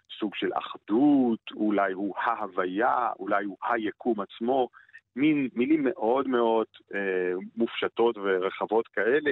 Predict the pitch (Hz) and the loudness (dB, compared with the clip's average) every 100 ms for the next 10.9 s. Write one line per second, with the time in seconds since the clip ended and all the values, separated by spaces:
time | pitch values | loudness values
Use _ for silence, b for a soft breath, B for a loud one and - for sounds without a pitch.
0 | 120 - 104 95 - 98 117 175 - 269 | -2 0 -2 -2 -4 -2 0 0 -2 -2
1 | 302 208 120 - _ - 110 - - 123 | 2 2 0 -6 _ -4 -4 -2 0 0
2 | 120 104 98 90 _ _ _ _ _ - | 2 2 0 -2 _ _ _ _ _ -4
3 | 98 92 92 - 95 - - - 113 107 | -2 -2 -2 -2 -4 -4 -4 -2 0 -2
4 | - 92 95 95 92 87 92 90 85 - | -4 -2 0 2 2 0 -2 -4 -8 -8
5 | - 104 104 98 92 101 139 285 - - | -4 -2 -2 0 0 2 2 2 0 -2
6 | 95 92 - 101 143 196 - 107 104 104 | -4 -4 -4 -2 0 0 -2 -4 -4 -4
7 | 113 117 b b b _ _ _ - 117 | -2 -4 b b b _ _ _ -2 0
8 | 131 123 113 113 113 110 104 - 92 - | 2 2 2 2 2 0 -2 -6 -8 -2
9 | 113 107 87 - - _ - 90 90 92 | 0 2 0 -4 -18 _ -6 -4 -4 -8
10 | 110 123 202 185 92 90 117 147 | -6 -6 -2 -4 -4 -4 0 2